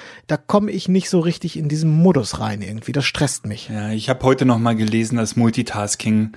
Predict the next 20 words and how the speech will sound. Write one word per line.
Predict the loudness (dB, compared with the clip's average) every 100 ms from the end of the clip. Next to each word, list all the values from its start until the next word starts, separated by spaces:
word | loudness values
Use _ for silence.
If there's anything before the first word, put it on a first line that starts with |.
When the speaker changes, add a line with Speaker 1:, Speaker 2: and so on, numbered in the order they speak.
| -14 -20 -20 _ -4
Speaker 2:
einfach | -2 -2 -6 -2
nicht | -2 -2
funktioniert | -4 -4 0 4 4 4 0
und | -2
der | 2
Mensch | 2 2 -2
eigentlich | -4 -4 -2 -2
nicht | -2
dafür | -4 -4 0
gemacht | 0 0 -2
ist | -8 -4
und | 0
man | 2 2
eigentlich | 2 0 0
auch | 2
nicht | 2 0 -8 -12 -10 -4
effektiv | 0 0 0 0 2
damit | 2 2
arbeiten | 0 -2 -4 -8 -12
kann. | -12 -14